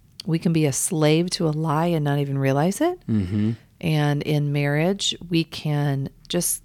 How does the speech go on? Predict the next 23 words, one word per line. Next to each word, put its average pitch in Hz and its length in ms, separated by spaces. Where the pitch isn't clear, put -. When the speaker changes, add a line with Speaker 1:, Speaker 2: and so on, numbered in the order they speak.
Speaker 1:
kinda 180 240
get 151 400
in 147 420
a, 139 180
especially 170 440
when 156 180
you've 147 220
been 139 160
married, 139 420
like, 139 300
longer 143 340
than 131 420
a 143 60
minute, 143 420
<laughs> - 540
we 170 220
Speaker 2:
Mm-hmm. 160 80
Speaker 1:
get 165 280
sort 170 220
of 156 80
in 147 100
a 143 80
rut, 151 400